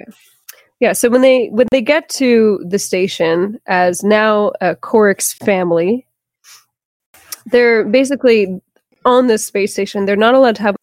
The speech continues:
unaccompanied droids because, well, you know, they're at a, <laughs> in the midst of a war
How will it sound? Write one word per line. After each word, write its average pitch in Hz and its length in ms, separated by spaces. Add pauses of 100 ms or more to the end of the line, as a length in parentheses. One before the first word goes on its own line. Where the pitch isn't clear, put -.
unaccompanied 180 720
droids 185 540
because, 233 320
well, 180 260
you 226 100
know, - 280
they're 190 260
at 175 220
a, 170 280 (140)
<laughs> 185 300 (220)
in 254 100
the 208 260
midst 208 380
of 185 80
a 190 60
war 185 540